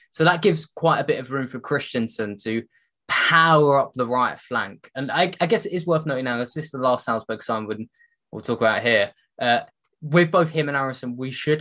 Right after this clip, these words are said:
take it with a pinch of salt because I've, I've watched quite a bit of Au-, Austrian Bundesliga this season, like,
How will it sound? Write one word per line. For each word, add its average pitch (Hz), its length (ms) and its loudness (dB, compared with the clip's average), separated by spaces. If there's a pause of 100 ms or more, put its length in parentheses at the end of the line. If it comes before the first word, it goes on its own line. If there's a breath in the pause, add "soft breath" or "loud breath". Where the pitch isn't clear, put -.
take 139 200 -2
it 127 40 -4
with 104 80 -2
a - 20 -4
pinch 120 240 -6
of 117 80 -8
salt 117 240 0
because - 340 -8 (1080 loud breath)
I've, 131 140 0
I've 127 160 -2
watched 165 200 2
quite 147 160 4
a 135 60 0
bit 131 220 -2
of - 40 -20 (440)
Au-, 123 180 -2
Austrian 120 520 -2
Bundesliga 113 760 -2
this 101 200 -6
season, 104 540 -6
like, 101 320 -4